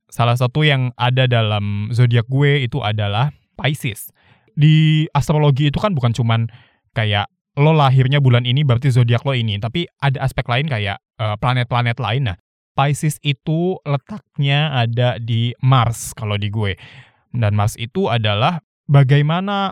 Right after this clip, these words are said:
lo menjalani hidup, kayak drive lo dalam menjalani hidup itu seperti apa. Nah, Mars in Pisces itu orang yang ketika menjalani hidup itu ngalir begitu aja, instead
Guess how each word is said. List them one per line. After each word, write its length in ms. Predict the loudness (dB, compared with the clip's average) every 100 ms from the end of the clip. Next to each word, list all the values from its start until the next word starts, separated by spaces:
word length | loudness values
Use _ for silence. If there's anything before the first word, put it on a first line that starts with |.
| 0
lo 160 | 0
menjalani 560 | 2 4 4 4 2 2
hidup, 400 | 2 4 4 2 _ _ _ _
kayak 480 | -6 -4 -4 -6 -8 _ _ 0
drive 400 | 6 8 6 2 0
lo 160 | 0
dalam 240 | 2 2 2
menjalani 400 | 0 0 0 0
hidup 240 | 0 -2
itu 160 | -4 -6
seperti 320 | -8 -8 -6
apa. 320 | -6 -6 -12 -16 -20 _ _ _
Nah, 320 | -2 -2 -4 _ _ _ -6
Mars 240 | -4 -4
in 120 | -6 -6
Pisces 280 | -6 -6
itu 400 | -12 -10 -6 -6 -6 -2
orang 320 | -2 0 -2
yang 160 | -4 -6
ketika 240 | -6 -2
menjalani 400 | 2 4 4 4
hidup 320 | 4 2 0
itu 80 | -4
ngalir 400 | -2 0 0 0
begitu 320 | 0 0 0
aja, 480 | -2 0 2 2 2 0
instead 400 | 0 0 -2 -6